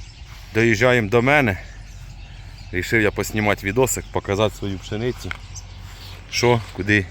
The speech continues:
і як. Зілок. Такий красень.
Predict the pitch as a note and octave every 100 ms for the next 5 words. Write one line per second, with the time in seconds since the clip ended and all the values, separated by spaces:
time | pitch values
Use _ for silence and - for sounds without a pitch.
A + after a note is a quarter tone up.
0 | - F#2 F2 E2 - - - - - -
1 | - - - - - - - - - -
2 | - - - - - - - - - -
3 | - - - - - - - - - -
4 | F#2 F#2 A#2+ C#3 D3 - - - - -
5 | - - - - - - - G2 A2 A#2
6 | G#2+ A2 G#2 - G2+